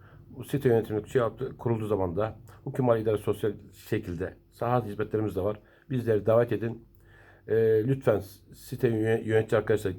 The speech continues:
diktatörlük yapmasınlar. Zaten site yöneticisinin karar yetkisi yoktur. Site yöneticisi ancak icraat yetkisi vardır.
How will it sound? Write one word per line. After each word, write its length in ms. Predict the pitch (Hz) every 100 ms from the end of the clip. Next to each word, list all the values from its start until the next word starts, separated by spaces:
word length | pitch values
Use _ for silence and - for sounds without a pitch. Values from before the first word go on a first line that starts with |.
| -
diktatörlük 440 | 98 113 117 113 120
yapmasınlar. 480 | 117 113 - 117 110
Zaten 220 | 123 95
site 240 | - -
yöneticisinin 380 | 110 101 - 104
karar 320 | 104 107 107
yetkisi 400 | 107 104 - -
yoktur. 320 | 113 120 131 - -
Site 140 | - 117
yöneticisi 320 | 101 87 -
ancak 380 | 123 117 - 98
icraat 360 | 87 104 110
yetkisi 300 | 117 - 120
vardır. 400 | 113 107 117 -